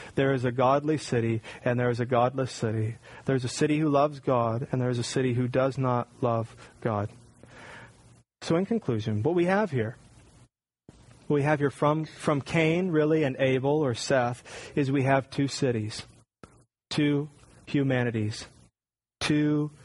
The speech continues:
cultures, two civilizations, the godly and the godless. One author says it this way,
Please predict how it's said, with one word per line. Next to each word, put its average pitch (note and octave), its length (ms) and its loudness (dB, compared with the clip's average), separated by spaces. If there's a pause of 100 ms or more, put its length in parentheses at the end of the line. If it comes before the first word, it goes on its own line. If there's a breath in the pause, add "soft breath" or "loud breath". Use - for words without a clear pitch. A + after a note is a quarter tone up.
(320 loud breath)
cultures, B2 680 0
two C#3+ 260 0
civilizations, B2+ 1040 -2 (540 loud breath)
the C3+ 80 0
godly D3 680 2 (220)
and C3 340 0 (540)
the B2+ 80 -2
godless. A2+ 640 -2 (3250 loud breath)
One D#3 160 4
author D#3+ 280 0
says B2+ 200 -2
it B2 120 -4
this A#2+ 200 -2
way, A#2+ 200 -2